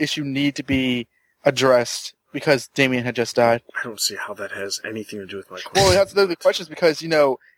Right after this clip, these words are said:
Speaker 1: it, we, we're saying that this repeats a lot of the same tropes of the other, you know, past partners, like, you know, Bar-, uh, Carrie Kelly, Stephanie, Barbara, and, like, like, the storyline part. I feel that, though, we're kind of getting at the point that this is a, a very, like,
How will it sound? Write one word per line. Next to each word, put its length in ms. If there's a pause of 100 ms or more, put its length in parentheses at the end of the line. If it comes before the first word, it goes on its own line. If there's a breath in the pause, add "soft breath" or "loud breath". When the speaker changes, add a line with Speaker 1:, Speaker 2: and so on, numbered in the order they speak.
(120 soft breath)
Speaker 1:
it, 160
we, 140
we're 200
saying 200
that 80
this 180
repeats 320
a 40
lot 180
of 60
the 60
same 440
tropes 360
of 100
the 100
other, 260 (320)
you 140
know, 100
past 420
partners, 420
like, 100
you 80
know, 120
Bar-, 320 (520 soft breath)
uh, 80
Carrie 220
Kelly, 340
Stephanie, 520
Barbara, 560 (540)
and, 260
like, 200
like, 260
the 80
storyline 480
part. 260 (360 soft breath)
I 120
feel 180
that, 100
though, 320 (180)
we're 160
kind 160
of 60
getting 180
at 80
the 80
point 240
that 180
this 180
is 120
a, 80 (100)
a 100 (120)
very, 400
like, 340